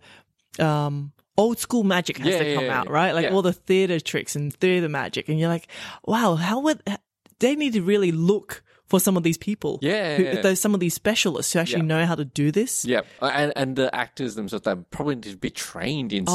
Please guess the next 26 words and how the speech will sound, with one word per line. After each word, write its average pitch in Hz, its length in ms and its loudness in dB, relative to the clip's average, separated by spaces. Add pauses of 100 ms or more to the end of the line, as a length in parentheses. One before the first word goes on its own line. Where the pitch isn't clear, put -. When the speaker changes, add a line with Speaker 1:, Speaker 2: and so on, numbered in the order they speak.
Speaker 2:
some 175 80 2
of 170 60 2
Speaker 1:
yeah, 165 100 2
Speaker 2:
these 147 160 -2
things 147 160 -2
Speaker 1:
yeah, 175 60 -2
Speaker 2:
as 147 80 -4
Speaker 1:
yeah. 135 40 -4
Speaker 2:
well, 107 180 0
right? 101 360 -4 (440)
Um, 104 380 0
and 185 200 0
even, 220 440 -2
and 160 360 -2 (180)
sometimes 175 800 -2
it's - 340 -4 (400)
not 147 200 0
even 180 180 -4
just - 260 -2
the - 100 -2
main 92 440 -4
actors, - 500 -8
it's - 160 -4
the 135 120 -2
fact - 320 -4
that 107 220 0